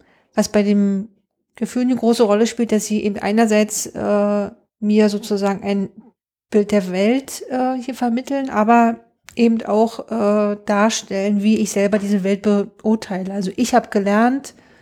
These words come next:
aus meinetwegen Erzählung oder ei-, oder eigenen Erfahrungen, dass der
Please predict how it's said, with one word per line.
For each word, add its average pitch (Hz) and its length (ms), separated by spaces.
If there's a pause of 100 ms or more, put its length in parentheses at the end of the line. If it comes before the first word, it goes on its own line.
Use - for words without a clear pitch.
(640)
aus 202 280
meinetwegen 190 680 (600)
Erzählung 247 580
oder 214 260
ei-, - 180 (760)
oder 226 240
eigenen 196 580 (460)
Erfahrungen, 240 580
dass 214 260
der 202 540